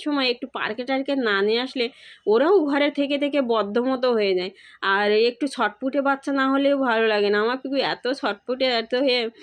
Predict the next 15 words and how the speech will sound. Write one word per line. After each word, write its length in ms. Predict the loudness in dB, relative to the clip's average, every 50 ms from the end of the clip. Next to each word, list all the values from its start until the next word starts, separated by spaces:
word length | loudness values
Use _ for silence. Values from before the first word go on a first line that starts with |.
| -20 -20 -20 _ _ -2 0
আর 160 | 0 2 2 2
আমি 240 | 2 2 2 2 2 2
এটা 180 | 2 2 0 0
ঘুরাচ্ছি, 600 | -2 -2 -4 -2 0 0 0 0 -2 -2 -2 -2 -2
পিকুর 300 | -2 -4 -4 -4 -4 -2
বা-, 340 | 0 0 2 2 2 0 -4 -8 -8 -4
আমার 260 | -2 0 0 0 -2 -2 -2
কষ্ট 240 | -2 -2 -2 -2 -4
হচ্ছে, 180 | -4 -2 0 0
বলছে, 200 | 0 0 0 -2 -2
মা-, 220 | -2 -2 -2 -2
আমার 180 | 0 0 0 -2 -2 -4 -2
গোপাল 280 | -2 -2 0 0 0 0
বলছে 280 | 0 -2 -4 -4 -4 0 4
কি 120 | 4